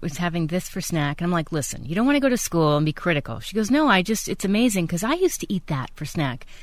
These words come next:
She's like, "But they're having this for snack and that for snack." And, you know, and I've kind of figured out, okay, what would be a good protein to give her energy and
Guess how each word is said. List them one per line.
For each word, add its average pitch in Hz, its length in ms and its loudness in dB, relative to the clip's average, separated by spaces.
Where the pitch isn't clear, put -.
She's 175 200 -6
like, 165 120 -4
"But 175 140 -4
they're 170 100 -2
having 147 300 -4
this 208 240 -4
for 240 140 -8
snack 220 400 -4
and 147 100 -4
that 202 220 -4
for 214 80 -10
snack." 196 420 -4
And, 160 180 -4
you 220 80 0
know, 202 200 4
and 196 120 4
I've 233 160 4
kind 220 220 2
of 170 40 -6
figured 180 280 0
out, 151 100 2
okay, 143 220 -6
what 151 360 -4
would 190 200 -2
be 185 140 0
a 175 40 0
good 170 380 0
protein 175 600 0
to 151 60 -2
give 156 200 -4
her 160 80 0
energy 156 720 0
and 139 240 -2